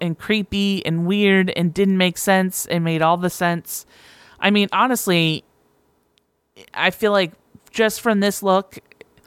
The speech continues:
alone, I'm like, "Oh, I think Nier-, Nier Huru X is the one to beat." I feel like they're the, gonna be the one to take this com-, I mean, it was just, it was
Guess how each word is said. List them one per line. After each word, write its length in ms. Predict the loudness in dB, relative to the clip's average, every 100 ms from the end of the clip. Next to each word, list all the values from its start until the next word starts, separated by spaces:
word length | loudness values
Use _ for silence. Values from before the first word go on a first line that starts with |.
| _ _ _ _
alone, 540 | -2 2 2 2 0 0
I'm 180 | -2
like, 220 | 0 -2 -2
"Oh, 120 | 0
I 80 | 0
think 160 | 0 0
Nier-, 380 | 0 0 -2 -4 -4
Nier 240 | 0 2
Huru 220 | 2 2
X 320 | 2 0 -4
is 100 | -6 -4
the 80 |
one 180 | -2 -2
to 80 | -2
beat." 280 | -4 -8 -8 _ _ _ _ _ -16
I 40 |
feel 180 | -2 2
like 240 | 2 0 -6 _ _ -16
they're 460 | -6 0 2 2 0
the, 60 |
gonna 180 | -2 -2
be 140 | -2 -2
the 100 | -2
one 220 | -2 -4
to 100 | -8
take 280 | -6 -6 -6
this 180 | -12
com-, 200 | -8 -8 -2
I 80 | 0
mean, 160 | 0
it 60 | 2
was 120 | 2
just, 260 | 0 -2 0
it 60 |
was 240 | 0 0